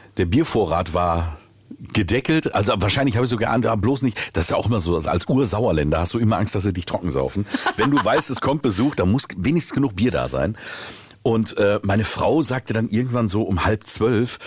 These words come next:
Speaker 1: „Jungs, ich geh dann schon mal ins Bett“, nachdem sie uns natürlich wieder bestens versorgt hatte den ganzen
Speaker 2: Oh, die
Speaker 1: Abend
Speaker 2: ist echt
Speaker 1: mit
Speaker 2: Zauber.
Speaker 1: Käseplatte und dies und das und hin und her. Und wir saßen dann halt wirklich zu dritt. Die anderen Jungs so aus der Nachbarschaft und Freunde, die kamen dann auch über den Abend verteilt und, hey, und haben einen mitgetrunken.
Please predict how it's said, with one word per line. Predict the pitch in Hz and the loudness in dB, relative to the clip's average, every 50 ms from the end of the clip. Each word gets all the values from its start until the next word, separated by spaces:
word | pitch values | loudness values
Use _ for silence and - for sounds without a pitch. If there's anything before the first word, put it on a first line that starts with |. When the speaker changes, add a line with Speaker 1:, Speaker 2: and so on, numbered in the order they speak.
| - - - - - - - _ _ - - | -14 -14 -14 -16 -18 -20 -20 _ _ -12 -4
Speaker 1:
„Jungs, | - 113 127 117 101 - - - - | 0 0 2 2 0 -2 -4 -2 -4
ich | 139 - - | -4 -4 0
geh | - 127 131 | 0 0 2
dann | 127 120 117 | 2 0 0
schon | - - 113 123 | 0 0 2 2
mal | 120 107 107 | 2 0 0
ins | - 101 85 78 78 76 | 0 0 0 0 -2 -2
Bett“, | 76 110 143 - - - - - - - - | 0 -2 -2 0 -2 -4 -6 -6 -10 -10 -4
nachdem | - 101 98 - 113 123 127 | -2 -2 -2 0 0 0 0
sie | 113 131 | 0 -2
uns | 117 113 101 - | -2 -2 0 0
natürlich | 117 101 - 120 98 | -2 -2 -2 -4 -2
wieder | 113 110 101 | 0 -2 -2
bestens | 85 - 127 127 - - - 139 - - | -2 -2 -2 -2 -2 -2 -2 -2 -2 0
versorgt | - 123 104 92 110 120 - - | 0 0 0 2 0 -2 -2 -2
hatte | - 107 92 113 | -4 -2 -2 0
den | 98 98 95 | 0 0 0
ganzen | 92 95 95 85 85 - | 0 0 0 0 0 0
Speaker 2:
Oh, | 80 | 0
die | |
Speaker 1:
Abend | 82 90 98 107 | 0 2 2 0
Speaker 2:
ist | - - | 0 0
echt | 113 113 - - | -2 -2 -2 -4
Speaker 1:
mit | - - - - - - - | -8 -10 -12 -12 -10 -8 -4
Speaker 2:
Zauber. | - 156 135 147 151 151 151 | -2 -2 -2 0 0 -2 0
Speaker 1:
Käseplatte | 156 151 143 143 127 143 - - 117 127 127 - - 135 120 | 2 2 2 2 2 0 -2 0 -2 -2 0 2 2 2 2
und | 104 117 123 107 101 135 | 2 2 0 0 0 0
dies | 147 156 - - | 0 0 -2 0
und | - 123 104 - | -2 -2 -2 0
das | 127 135 123 - 123 | 0 -2 0 0 0
und | 120 101 | 0 2
hin | 104 147 165 | 2 2 2
und | 147 127 107 | 2 2 2
her. | 113 117 120 | 2 2 2
Und | 117 120 101 - | 2 0 0 2
wir | - 143 | 0 0
saßen | 101 - 92 - 151 - - 151 131 | 0 -2 -2 -2 -2 -2 -2 0 0
dann | 135 131 123 113 | 0 0 0 0
halt | 123 120 - | 0 -2 -2
wirklich | 131 123 127 123 - | -4 -4 -4 -6 -4
zu | - - 104 | -4 -4 -4
dritt. | 82 - 147 165 - - - - - - - - - - | 0 0 0 0 -2 -4 -8 -8 -6 -8 -8 -10 -6 -6
Die | 131 - | -2 0
anderen | 123 117 127 127 123 | 0 2 2 2 2
Jungs | 113 120 120 - | 0 0 0 0
so | - | -2
aus | 110 - | -2 0
der | - 120 | 0 0
Nachbarschaft | 104 95 92 - - 110 101 - - 104 - 127 | 0 0 -2 -2 -2 -2 -2 0 -2 -2 -2 -4
und | 117 | -4
Freunde, | - - - 104 120 113 107 | -2 0 0 0 2 2 0
die | 113 101 | -2 -2
kamen | - - 85 101 120 135 123 | -2 -2 0 0 2 2 2
dann | 117 117 | 2 0
auch | 92 - 127 143 139 - - | 2 2 0 0 0 -2 -4
über | - 135 131 120 | -2 -2 0 0
den | 117 120 101 | 0 0 -2
Abend | - 110 113 127 127 - | -2 0 0 0 0 0
verteilt | - 107 - - 123 123 127 127 120 117 | -2 -4 -2 0 0 2 2 2 2 2
und, | 107 107 | 0 0
hey, | 113 123 127 127 | 2 2 2 2
und | 113 110 110 | 2 2 2
haben | 113 120 110 | 2 2 2
einen | 107 117 113 | 2 2 2
mitgetrunken. | 131 - - - - - 127 131 135 | 0 0 -2 -4 -2 -2 -2 -2 -2